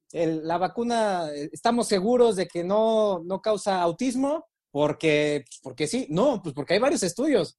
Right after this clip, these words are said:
porque es, es algo que, que, que, que lleva un método, vaya, no es nada más de inventarse cualquier estupidez, y es, es el peligro, como dice Adrián, del, del efecto del Dunning-Kruger, ¿no? De poquito, lo poquito que sabes, ya,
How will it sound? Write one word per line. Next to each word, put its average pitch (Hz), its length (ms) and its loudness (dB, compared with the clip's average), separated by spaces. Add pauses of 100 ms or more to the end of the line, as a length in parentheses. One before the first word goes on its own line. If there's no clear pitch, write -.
(220)
porque 139 280 0
es, 160 160 0
es 170 140 -2
algo 202 240 2
que, 202 340 2
que, 131 400 -4
que, 123 640 -4
que 135 100 0
lleva 180 200 6
un 202 140 8
método, 202 420 4
vaya, 160 300 4
no 143 140 0
es 165 60 -4
nada 185 120 -2
más 185 160 -2
de 202 60 0
inventarse 156 460 -2
cualquier 160 300 -2
estupidez, 190 600 0 (600)
y 165 160 6
es, 170 160 6
es 160 140 -4
el 202 120 0
peligro, 190 400 0
como 156 200 -6
dice 160 160 -4
Adrián, 175 240 -2
del, 180 180 -6
del 143 140 -6
efecto 160 280 -4
del 170 120 2
Dunning-Kruger, 165 600 0
¿no? 151 140 -4
De 156 160 -4 (160)
poquito, 185 460 2
lo 143 120 2
poquito 247 400 0
que 240 120 4
sabes, 233 400 6
ya, 151 260 4